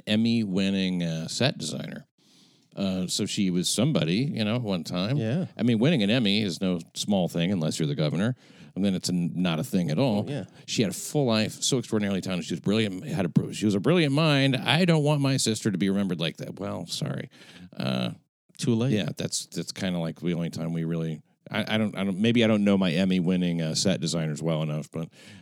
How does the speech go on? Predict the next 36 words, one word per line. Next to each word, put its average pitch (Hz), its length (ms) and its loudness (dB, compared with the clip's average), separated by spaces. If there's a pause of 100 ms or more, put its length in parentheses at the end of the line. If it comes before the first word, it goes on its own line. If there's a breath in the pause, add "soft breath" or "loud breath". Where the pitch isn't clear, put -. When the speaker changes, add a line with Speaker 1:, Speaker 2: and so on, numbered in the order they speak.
Speaker 1:
uh, - 140 -4
the - 120 -10
city 98 240 0
medical 92 360 0
examiner 87 360 0
conducted 82 340 -2
an 82 100 -2
autopsy 87 480 -4
to 76 40 -6
determine 82 280 -2
how 80 100 -2
she - 140 -10
died. 87 260 0
Investigators 82 540 -4
suspect 120 500 -2
she - 100 -4
was 90 160 -2
either 95 220 0
killed 107 600 0 (340 loud breath)
by 104 100 0
falling 101 340 0
debris 90 280 0
or 87 80 2
trapped 98 420 -2
by 76 220 -2
it, 78 220 -2
and 92 160 -2
then 101 200 -2
died 92 380 -2
slowly. 92 560 -6
That 85 160 -6
would 73 140 -10
be 71 120 -10
pretty 67 240 -8
sad. 62 400 -8
Speaker 2:
Ugh. 127 500 -2